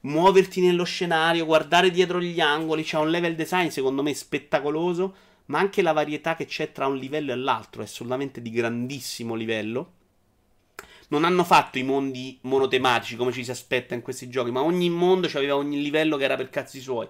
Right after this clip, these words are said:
Sono venticinque livelli, tutti diversi dagli altri o quasi,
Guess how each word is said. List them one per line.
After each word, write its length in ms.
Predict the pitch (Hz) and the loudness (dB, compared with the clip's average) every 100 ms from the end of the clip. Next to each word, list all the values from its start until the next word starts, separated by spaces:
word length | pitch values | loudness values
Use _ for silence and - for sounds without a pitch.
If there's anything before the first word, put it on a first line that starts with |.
| - - _ | -14 -20 _
Sono 240 | - 151 | -2 0
venticinque 580 | 143 139 147 165 170 156 | 0 -2 -4 -4 -2 -2
livelli, 320 | 156 160 139 | 0 0 -2
tutti 320 | 160 160 - | -6 -8 -10
diversi 360 | 131 131 127 - | -2 -2 -2 -2
dagli 200 | 127 135 | -2 0
altri 280 | 131 - 131 | 0 -2 -10
o 80 | |
quasi, 440 | - 135 110 110 | -6 -6 -6 -10